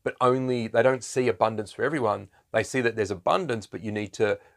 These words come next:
win to get it, and somebody needs to lose. So they, so their abundance is growing,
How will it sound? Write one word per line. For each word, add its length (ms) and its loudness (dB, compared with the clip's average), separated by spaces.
win 320 -2
to 120 -8
get 180 0
it, 100 4
and 100 -12
somebody 400 0
needs 280 -6
to 120 -4
lose. 540 -4
So 120 -6
they, 140 0
so 180 -2
their 160 2
abundance 640 2
is 140 -6
growing, 500 2